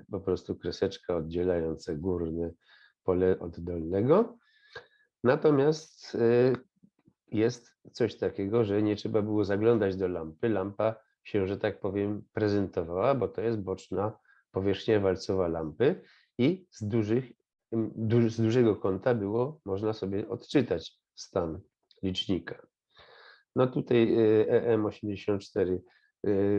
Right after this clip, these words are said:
miało bardzo podobny układ, prawda? Czyli miały pa-, miały paski, e, z tego, z siarku cyn-, siarczku cynku naniesione na, na szkło. No i teraz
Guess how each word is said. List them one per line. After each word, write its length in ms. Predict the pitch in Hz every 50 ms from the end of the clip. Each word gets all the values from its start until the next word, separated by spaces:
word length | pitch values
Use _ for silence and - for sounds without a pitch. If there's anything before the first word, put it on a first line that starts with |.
| 101
miało 520 | 104 101 104 104 104 104 101 98 98 95 95
bardzo 360 | 95 95 98 92 92 98 95
podobny 480 | - 95 95 92 92 87 92 92 - -
układ, 300 | 92 95 - - 120 120
prawda? 360 | - 123 113 104 107 113 127
Czyli 300 | 127 - 113 104 98 104
miały 340 | 101 98 98 98 101 98 98
pa-, 240 | 98 - 110 107 - -
miały 460 | 101 101 98 95 95 95 98 95 - _ _ _ _ _ _ _
paski, 580 | - 120 113 - - - - 101 98 95 - _ _ _ - - - _ -
e, 220 | 98 95 95 95
z 240 | 92 - - - -
tego, 380 | - 90 82 78 85 90 - - - - - 107 95
z 60 | - -
siarku 360 | - 117 110 98 - - 98
cyn-, 320 | 95 - 95 104 113 - -
siarczku 580 | - - - 110 107 95 92 - - - - 107
cynku 480 | - - - 104 98 95 - 98 95 - - - - - - -
naniesione 640 | 104 101 101 101 98 95 - - 107 98 98 95 92
na, 320 | 92 92 95 92 82 - - _ _ _ _ _ _ _ _ _ -
na 80 | - -
szkło. 680 | - - - - - 127 147 175 220 247 247 240 - _ _ _ _ _ _ - - _ _ _ _ _ _ -
No 180 | 113 113 135 165
i 160 | 190 190 185
teraz 560 | - 147 139 156 175 190 - - - _ _